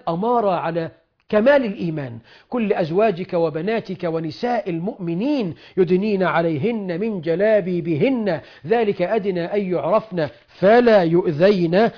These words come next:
وكان الله غفورا رحيما".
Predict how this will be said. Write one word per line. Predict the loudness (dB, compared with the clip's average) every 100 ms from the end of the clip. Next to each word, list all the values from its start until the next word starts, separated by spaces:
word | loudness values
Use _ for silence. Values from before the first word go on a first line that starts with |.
| -8 0
وكان | 0 4 2 2
الله | -2 2 2 2 2 -2 -4 _ -6
غفورا | 0 0 2 4 4 4 2
رحيما". | 0 0 2 2